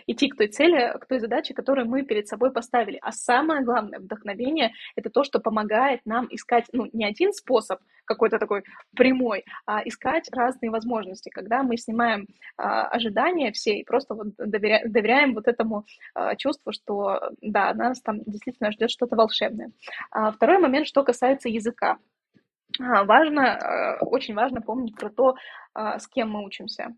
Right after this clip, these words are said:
Да, то есть по-, грамотный преподаватель — это, а, залог успеха для себя. А, и грамотный он должен быть не только с точки зрения, м, науки, да, которую он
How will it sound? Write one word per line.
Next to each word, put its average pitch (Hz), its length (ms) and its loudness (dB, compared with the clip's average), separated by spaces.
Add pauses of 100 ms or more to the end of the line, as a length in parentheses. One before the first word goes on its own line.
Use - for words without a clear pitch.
(260)
Да, 233 200 0
то 269 120 -8
есть 208 140 -8 (160)
по-, 202 240 -2 (440)
грамотный 247 540 0
преподаватель — 220 800 0
это, 220 600 2 (920)
а, 254 420 4 (160)
залог 240 460 4 (380)
успеха 262 420 -4
для 226 120 -6
себя. 208 380 -4 (240)
А, 190 160 -8 (100)
и 240 100 -6
грамотный 240 440 0
он 220 260 -6
должен 220 380 0
быть 214 160 -8
не 214 80 -6
только 330 280 4
с - 60 -16
точки 233 300 -2
зрения, 214 520 0
м, 185 100 -12 (560)
науки, 226 420 0
да, 214 180 -2
которую 202 340 -6
он 196 160 -14